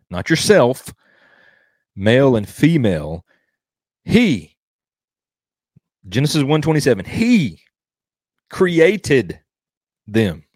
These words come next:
So the same way that we opened it is the same way we'll close it.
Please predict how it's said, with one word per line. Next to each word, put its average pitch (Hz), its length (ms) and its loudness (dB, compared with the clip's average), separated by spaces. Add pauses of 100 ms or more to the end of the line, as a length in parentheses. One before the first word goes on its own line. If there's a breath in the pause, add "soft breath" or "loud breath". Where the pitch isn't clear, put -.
(1160)
So 107 100 -6
the 90 80 -8
same 117 180 -4
way 120 160 0
that 113 160 -4
we 104 160 -4
opened 120 280 -2
it - 160 -8 (800 soft breath)
is 78 100 -18
the 78 60 -14
same 101 260 -8
way 98 120 -2
we'll 95 160 -2
close - 300 -12
it. - 120 -20